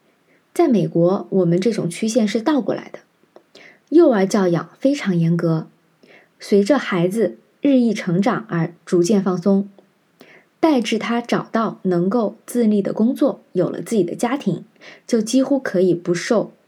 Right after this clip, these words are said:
别人的任何掣肘。在我们这里，壮年期是自由和主动性的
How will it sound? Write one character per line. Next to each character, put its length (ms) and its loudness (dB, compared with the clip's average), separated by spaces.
别 220 4
人 260 2
的 220 0
任 260 2
何 360 -4
掣 220 0
肘。 220 -4
在 200 0
我 160 2
们 160 2
这 120 2
里， 220 -2
壮 320 0
年 300 0
期 400 -2
是 400 -4
自 300 2
由 440 0
和 280 -6
主 260 -4
动 220 0
性 240 0
的 180 -4